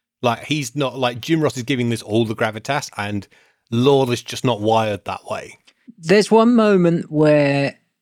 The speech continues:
Speaker 2: I think Lawler does a good job in a very subtle way, and by
Speaker 1: Mm.
Speaker 2: that I mean he a-, I think he actually breaks character.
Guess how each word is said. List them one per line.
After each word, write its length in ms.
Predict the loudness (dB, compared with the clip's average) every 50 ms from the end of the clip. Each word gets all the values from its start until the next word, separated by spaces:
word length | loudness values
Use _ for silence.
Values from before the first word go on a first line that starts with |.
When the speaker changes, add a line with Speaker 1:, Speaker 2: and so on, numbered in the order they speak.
| _ _ _ -6
Speaker 2:
I 80 | -6 -4
think 460 | 0 2 2 4 2 2 -2 -10 _ _ _ _ _ -2
Lawler 560 | 2 4 4 6 6 6 6 6 4 4 2
does 680 | 2 2 2 2 4 4 2 2 0 0 -2 -6 -8 _ -16 _ _ _ _ _ -6
a 120 | -6 -4 -4 -6 -10 _ _ _ 2
good 240 | 4 4 4 4 2
job 280 | 0 2 2 2 2 2
in 80 | 2 0
a 40 |
very 540 | 2 2 2 4 4 4 4 4 2 0 -2 -6 -14 -20 _ _
subtle 580 | _ -6 -4 -2 0 0 0 0 2 2 4 4
way, 440 | 4 4 4 4 4 4 2 0 -2 0
and 200 | 2 2 4 4
by 120 | 4 2
Speaker 1:
Mm. 40 | 2
Speaker 2:
that 200 | 2 0 0 0
I 160 | -2 0 0
mean 540 | 2 2 2 2 2 2 2 2 0 0 -2 _ _ _ _ _ _ _ _ _ _ _ _ _ _
he 340 | -20 -10 -2 0 2 4 4
a-, 200 | 4 2 0 -2
I 120 | -2 -2 -2
think 320 | 0 2 2 2 2 0
he 120 | 0 0 0
actually 340 | 0 0 -2 -2 0 0
breaks 340 | 2 2 2 2 2 0 -2
character. 640 | -6 -4 -4 -2 -2 -2 -4 -4 0 0 0 0 0